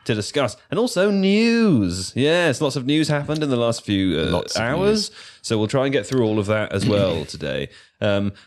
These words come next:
Speaker 1: but the games, uh, Ghana, South Korea, uh, Cameroon, Serbia, Brazil, Switzerland, Portugal, Uruguay. We'll talk about all of those, as well as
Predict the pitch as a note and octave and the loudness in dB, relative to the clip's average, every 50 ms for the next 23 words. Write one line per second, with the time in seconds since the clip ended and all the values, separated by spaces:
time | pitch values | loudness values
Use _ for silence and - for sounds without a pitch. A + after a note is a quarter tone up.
0 | _ - C3+ B2+ C#3 B2 D3+ E3 E3+ F3+ F3 D#3+ C#3 D#3+ C#3+ C#3+ C3+ A#2 D#3+ E3 | _ -2 0 0 0 0 0 0 0 0 -2 0 0 2 2 2 2 2 0 0
1 | D#3+ C#3+ E3+ D#3+ D3 - - D3 D#3+ D#3+ D#3+ C3 B2+ A#2+ - - A#2+ B2+ C3 B2+ | 0 0 0 0 -2 0 0 2 2 4 2 2 0 -2 0 0 2 2 4 4
2 | B2 A2+ F#2+ E2+ F#2 - - D3 D3 D3+ D3+ D3+ D3 C#3+ C3 - - D3 C#3+ C#3+ | 4 4 2 2 0 -2 -2 -2 -2 -2 -2 0 0 0 0 0 2 2 2 2
3 | B2+ C#3+ C#3 C#3+ C3+ C#3 C#3 C#3 C3+ - - - - _ - A#2 G#2+ B2 B2+ B2+ | 2 2 2 2 4 4 4 2 2 0 -6 -14 -20 _ -4 -2 0 2 2 2
4 | B2+ - B2 - - - A2+ A2 G2+ F#2+ A#2 F2+ - - G2+ G2 - F2 G2+ G2+ | 2 0 -2 -4 -2 -2 -2 -2 0 -2 -2 -4 -2 -2 -2 -2 0 -2 -2 0
5 | G2+ G#2+ A#2+ A#2+ A2 G#2+ - G2+ - - F#2+ F2+ F#2 F#2 F2+ F#2 F#2 F#2+ F#2+ F#2+ | 0 0 0 -2 -2 -2 -4 -4 -4 -2 -4 -2 -2 -2 -4 -2 -2 0 0 0
6 | - - - - - A2+ G2+ G2 F2+ G2+ B2+ C#3+ D#3 D#3+ D3 C#3+ - - B2 C3+ | -2 -6 -12 -6 -4 -4 -4 -4 -4 -2 -2 -2 0 -2 -2 -4 -2 -2 -2 -2
7 | C3 A2+ G2 F#2 E2 D#2 | 0 0 0 0 -2 -4